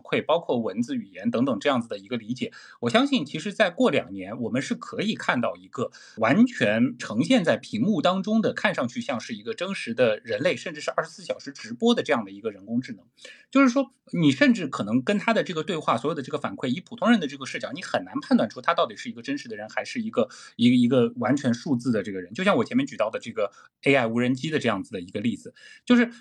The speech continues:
呃，这个时候其实它会带来一个困境，就是它所表现出的一切行为都像人，那我们到底用什么样的一个方式去判断它到底是不是有意识和没意识？这个其实是本身是存在一个困境的。虽然我们从底层逻辑来说，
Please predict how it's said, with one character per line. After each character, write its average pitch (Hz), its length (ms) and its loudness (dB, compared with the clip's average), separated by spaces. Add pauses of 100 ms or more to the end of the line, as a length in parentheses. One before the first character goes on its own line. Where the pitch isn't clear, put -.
(100)
呃， - 140 2
这 339 180 2
个 269 80 6
时 - 100 -2
候 156 140 0
其 170 100 -4
实 185 80 -2
它 233 140 2
会 240 100 0
带 233 140 0
来 156 80 2
一 170 80 -4
个 185 80 -10
困 180 260 0
境， 113 160 0
就 185 120 -4
是 196 80 -2
它 294 320 -2
所 180 200 0
表 - 200 2
现 175 180 -4
出 165 140 -12
的 147 80 -4
一 117 100 -4
切 - 180 -2
行 120 160 0
为 127 120 2
都 233 160 2
像 233 240 -2
人， - 200 -14 (100)
那 208 200 4 (220)
我 123 160 4
们 123 180 2
到 240 180 6
底 120 140 -4
用 139 160 0
什 - 140 -6
么 110 100 0
样 180 140 4
的 131 80 2
一 113 40 0
个 113 120 -4
方 135 160 -2
式 - 200 -8
去 - 200 -4
判 127 260 2
断 104 160 -2
它 - 240 -6 (180)
到 156 160 6
底 98 160 -6
是 - 220 -8
不 123 100 -4
是 107 260 -6 (580)
有 - 200 0
意 127 140 4
识 - 200 -4
和 - 120 -2
没 101 140 -4
意 101 100 -8
识？ - 240 -14
这 285 100 6
个 262 80 4
其 - 140 -4
实 156 100 -4
是 151 240 -6
本 127 160 0
身 233 160 6
是 233 120 -4
存 135 160 -2
在 156 120 4
一 131 60 -2
个 151 80 -8
困 247 220 4
境 117 160 -2
的。 85 80 -10
虽 - 160 -4
然 135 100 6
我 120 60 6
们 117 100 4
从 185 240 -2
底 98 160 -8
层 180 220 0
逻 240 120 4
辑 - 120 -2
来 95 120 -2
说， - 220 -6